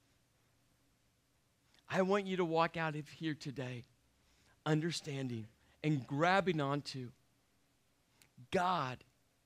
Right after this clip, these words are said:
has promised to give you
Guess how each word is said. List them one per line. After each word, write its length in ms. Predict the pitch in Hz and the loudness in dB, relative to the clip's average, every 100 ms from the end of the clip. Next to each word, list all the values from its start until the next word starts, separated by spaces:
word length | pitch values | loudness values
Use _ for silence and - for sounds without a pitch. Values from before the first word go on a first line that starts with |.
| _ | _
has 180 | - 170 - | -4 -4 -4
promised 760 | - - 208 202 196 135 - - _ _ _ _ _ _ _ _ _ _ _ _ _ _ _ _ _ _ _ _ _ _ _ _ _ _ | -8 -2 2 2 2 -2 -4 -6 _ _ _ _ _ _ _ _ _ _ _ _ _ _ _ _ _ _ _ _ _ _ _ _ _ _
to 100 | - | -4
give 220 | 147 190 | 0 0
you 120 | 160 | -2